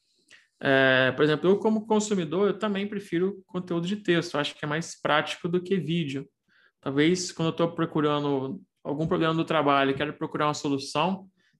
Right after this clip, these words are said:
eu pro-, com certeza vou tentar procurar algum artigo, algum site, em vez de assistir um vídeo de meia hora, pra tentar achar aquela solução. Especialmente que,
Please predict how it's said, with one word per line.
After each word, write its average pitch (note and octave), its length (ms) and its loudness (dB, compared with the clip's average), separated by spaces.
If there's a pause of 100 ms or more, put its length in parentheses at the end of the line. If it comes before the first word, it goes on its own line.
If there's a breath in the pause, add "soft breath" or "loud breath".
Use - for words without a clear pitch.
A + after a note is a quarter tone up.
(140)
eu E3 200 -2
pro-, F3 260 -4
com G#3+ 200 0
certeza G3 320 0
vou G3+ 100 2
tentar G3+ 200 -2
procurar G3+ 340 0
algum F3+ 320 0
artigo, F3+ 460 -4
algum F3 160 0
site, E3+ 480 0
em F3+ 40 -4
vez E3 120 -2
de F3 60 -6
assistir F3+ 280 -6
um F3 140 -2
vídeo D3+ 280 -2
de D#3+ 120 -4
meia D#3 280 0
hora, C#3+ 360 2 (460)
pra - 100 -18
tentar C#3+ 260 -2
achar - 260 0
aquela C#3 220 0
solução. D3+ 680 -4
Especialmente G3 600 0
que, C#4+ 480 -2